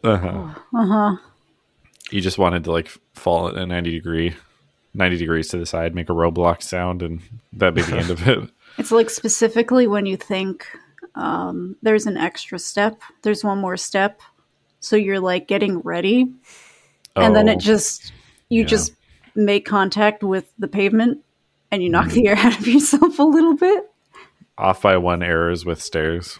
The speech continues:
Speaker 3: Yeah.
Speaker 2: Uh-huh. <laughs> It's dangerous.
Speaker 1: Oh, yeah.
Speaker 3: It's a lot, it's a lot more tolerable going up the stairs than down the stairs.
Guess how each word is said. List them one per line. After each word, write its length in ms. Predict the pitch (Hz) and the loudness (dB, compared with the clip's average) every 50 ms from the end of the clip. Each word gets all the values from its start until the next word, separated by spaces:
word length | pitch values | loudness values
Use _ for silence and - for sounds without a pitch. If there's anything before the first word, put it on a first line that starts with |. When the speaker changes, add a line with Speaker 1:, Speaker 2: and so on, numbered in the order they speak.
| - | -16
Speaker 3:
Yeah. 160 | - 104 104 - | -8 -4 -2 -2
Speaker 2:
Uh-huh. 380 | 202 - - 202 196 196 196 185 | -2 -2 -2 -2 -2 -4 -4 -6
<laughs> 440 | - - _ _ _ _ - - - | -12 -18 _ _ _ _ -10 -2 -2
It's 200 | 247 226 - - | -2 -2 -2 -8
dangerous. 920 | _ - - 220 180 - 214 214 - - 208 214 - - - - - - _ _ _ _ _ _ _ _ _ _ _ _ _ _ _ _ _ _ _ _ _ _ _ _ _ | _ -2 0 0 2 2 0 -2 -2 -4 -4 -4 -4 -6 -14 -16 -16 -18 _ _ _ _ _ _ _ _ _ _ _ _ _ _ _ _ _ _ _ _ _ _ _ _ _
Speaker 1:
Oh, 80 | - - - | -12 -12 -12
yeah. 220 | - - - - 95 - _ _ _ | -12 -14 -14 -16 -16 -18 _ _ _
Speaker 3:
It's 120 | - - - | -16 -8 -4
a 40 | 135 | -2
lot, 320 | 143 156 170 165 - - | 0 0 0 0 -4 -6
it's 160 | - - - | -10 -8 -6
a 40 | 135 | -4
lot 220 | 131 143 143 143 135 | -2 0 0 -2 -2
more 420 | 135 131 131 127 123 120 117 113 104 | -2 -2 0 0 0 0 0 -2 -6
tolerable 460 | - - 117 113 113 107 104 104 104 | -6 -4 -2 0 0 0 0 0 -2
going 280 | 98 107 104 101 95 92 | 0 0 -2 -2 -2 -2
up 160 | 98 101 - | -4 -4 -4
the 80 | - - | -8 -12
stairs 320 | - - 101 98 98 - | -6 -2 -2 -2 -2 -4
than 120 | - 101 | -8 -8
down 220 | 92 95 90 92 92 | -6 -4 -4 -4 -6
the 60 | 92 | -8
stairs. 460 | 92 - - 107 95 95 95 - - | -10 -10 -10 -8 -8 -8 -10 -14 -18